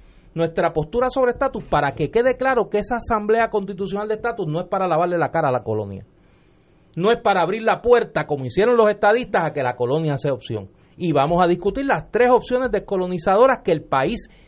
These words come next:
se plantea para sí: la independencia, la libre asociación y la estadidad.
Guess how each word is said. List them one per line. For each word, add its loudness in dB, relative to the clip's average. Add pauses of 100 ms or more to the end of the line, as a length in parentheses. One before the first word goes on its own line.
se 2
plantea 2
para 0
sí: -12 (540)
la 4
independencia, 0
la -2
libre -2
asociación -2
y -2
la 0
estadidad. 0